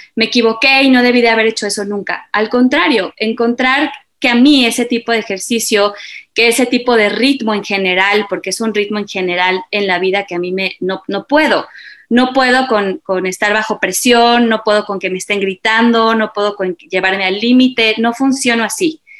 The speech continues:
No funciona así en el cuerpo, no funciona así en, en diferentes cosas.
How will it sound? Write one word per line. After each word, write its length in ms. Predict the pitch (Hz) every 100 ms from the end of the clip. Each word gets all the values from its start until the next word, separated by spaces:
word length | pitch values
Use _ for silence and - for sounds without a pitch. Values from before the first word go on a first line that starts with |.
| - - - - _ -
No 140 | 214
funciona 400 | 254 247 226 220
así 160 | 214 214
en 80 |
el 160 | 214 214
cuerpo, 420 | 285 285 277 240
no 140 | 247 208
funciona 480 | 208 196 196 190
así 260 | 190 - 202
en, 240 | 202 180 -
en 160 | 175 170
diferentes 520 | 170 170 185 185 -
cosas. 440 | 202 190 - -